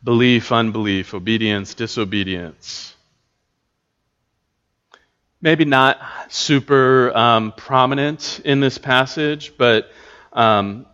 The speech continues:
you know, the fact that Jesus highlights this man's faith here in, in a difficult situation would, would make me, remind me, make me think of, you know, sometimes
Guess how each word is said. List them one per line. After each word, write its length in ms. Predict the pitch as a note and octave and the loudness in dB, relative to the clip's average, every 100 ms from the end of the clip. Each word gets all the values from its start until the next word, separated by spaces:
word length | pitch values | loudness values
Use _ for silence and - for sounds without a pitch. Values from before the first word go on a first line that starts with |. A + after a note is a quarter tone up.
| _ | _
you 160 | D#3 B2+ | -4 0
know, 280 | A#2+ A2 G#2+ _ _ | 2 2 -2 _ _
the 160 | C3+ A#2+ | -6 -2
fact 360 | D3 C#3 C#3 | 2 2 0
that 120 | B2+ | -4
Jesus 460 | A#2+ A#2 B2+ B2+ A#2 | -2 0 0 -2 -4
highlights 580 | - B2 B2+ A#2+ A#2 - | 0 2 4 2 0 -6
this 260 | B2 G#2+ | -10 -8
man's 360 | A#2+ A2 G2+ F2+ | -2 0 0 -4
faith 840 | - - - D3+ B2+ F#2 A2+ - | -14 -10 -2 2 2 0 -6 -14
here 480 | - A#2 G2+ F#2+ G2 | -6 -2 0 2 0
in, 300 | B2 A2+ G#2 | -4 -8 -8
in 220 | G#2 A2 | -8 -8
a 40 | F#2+ | -6
difficult 460 | G2 - G#2 G#2 | -8 -8 -8 -8
situation 760 | - A2+ G#2+ G2 F#2+ - G2+ F#2+ - - - _ | -8 -12 -4 0 0 -2 -8 -10 -18 -20 -20 _
would, 320 | C3 B2 G2+ - | 0 0 0 -4
would 420 | B2 A2 G#2 - | -2 -2 -4 -10
make 260 | C#3 A#2+ A2+ | -2 -2 -2
me, 180 | A#2+ C3+ | -6 -8
remind 420 | B2+ A#2+ A#2+ C3 A#2+ | -6 -2 0 0 -2
me, 220 | B2 A#2 | 0 0
make 240 | G#2+ A2+ | -2 -2
me 160 | A#2+ A#2+ | -2 -2
think 280 | - A#2 A2+ | -2 -2 0
of, 280 | G#2 G2+ _ _ _ _ _ - | -2 -2 _ _ _ _ _ -8
you 80 | A#2+ | -4
know, 200 | A2 G#2+ | -2 -4
sometimes 760 | - B2 A#2 A#2+ A#2 A#2 - | -6 -6 -2 0 0 -4 -12